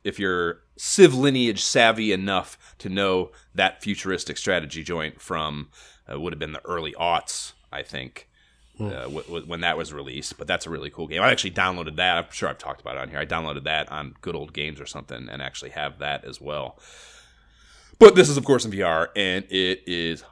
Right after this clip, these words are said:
Speaker 1: fucking good. Holy shit, is it good. It's,
Speaker 2: <laughs>
Speaker 1: like,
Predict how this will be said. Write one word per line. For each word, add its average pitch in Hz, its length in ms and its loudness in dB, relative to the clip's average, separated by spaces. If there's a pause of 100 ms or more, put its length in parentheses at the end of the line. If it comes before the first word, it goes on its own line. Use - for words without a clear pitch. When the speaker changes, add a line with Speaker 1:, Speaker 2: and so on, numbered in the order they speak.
Speaker 1:
fucking 85 1300 -10
good. 95 580 -2
Holy 87 480 -4
shit, 85 200 -6
is 73 120 -10
it 71 140 -14
good. 71 340 -8
It's, 104 540 -2 (840)
Speaker 2:
<laughs> - 840 -14
Speaker 1:
like, 127 260 2